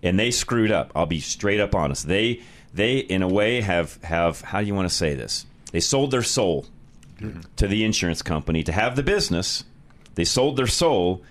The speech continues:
Speaker 1: and now are at the mercy of them in doing so. And it's a really bad position to be in as a business. So I would agree with you a thousand percent on what you're doing. I would never allow the insurance company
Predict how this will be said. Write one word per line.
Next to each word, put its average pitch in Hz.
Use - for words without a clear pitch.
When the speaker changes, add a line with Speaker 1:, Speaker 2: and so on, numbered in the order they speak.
Speaker 1:
and 95
now 110
are 107
at 101
the 98
mercy 101
of 98
them 80
in 85
doing 90
so. 71
And 87
it's 87
a 80
really 92
bad 87
position 80
to 76
be 78
in 76
as 73
a 71
business. 69
So 76
I 95
would 87
agree 90
with 85
you 80
a 71
thousand 85
percent 80
on 73
what 76
you're 76
doing. 71
I 80
would 76
never 90
allow 85
the 78
insurance 80
company 71